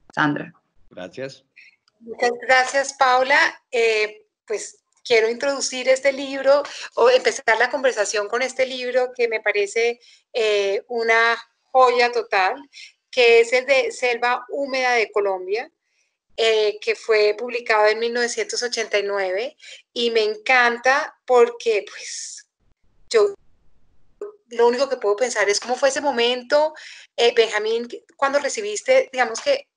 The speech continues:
Speaker 3: este proyecto, cómo fue recibir un, esos documentos, esos textos científicos, eh, realizados por nada menos que Richard Evans Schultes,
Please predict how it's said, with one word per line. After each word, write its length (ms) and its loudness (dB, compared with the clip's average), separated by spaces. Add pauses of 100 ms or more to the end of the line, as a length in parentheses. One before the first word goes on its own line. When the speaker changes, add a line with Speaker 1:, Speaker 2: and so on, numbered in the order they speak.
Speaker 3:
este 340 2
proyecto, 600 -2
cómo 260 -4
fue 220 2
recibir 400 -4
un, 180 -12
esos 320 -4
documentos, 720 0
esos 400 -6
textos 560 -2
científicos, 1040 -8 (540)
eh, 580 4
realizados 840 2
por 220 2
nada 300 -4
menos 280 -6
que 260 -2 (360)
Richard 580 -2 (100)
Evans 420 2
Schultes, 800 0